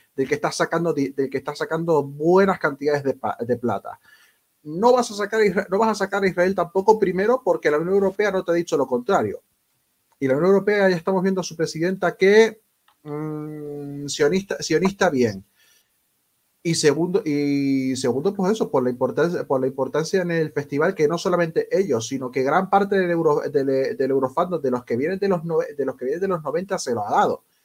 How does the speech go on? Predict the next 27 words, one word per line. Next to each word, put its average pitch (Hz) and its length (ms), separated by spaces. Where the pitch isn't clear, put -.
De 131 120
ahí 151 220
que 196 340
Israel, 165 520
primero, 190 380
no 160 240
esté 196 220
tan 180 160
claro 180 240
que 139 120
quiera 180 220
participar, 175 640
eh, - 200
que, 127 380
que 127 160
guste 156 320
o 180 40
no 185 60
su 180 120
participación, 165 640
y 165 140
en 151 140
caso - 420
de 170 120
que 147 120
así - 180
fuese 120 580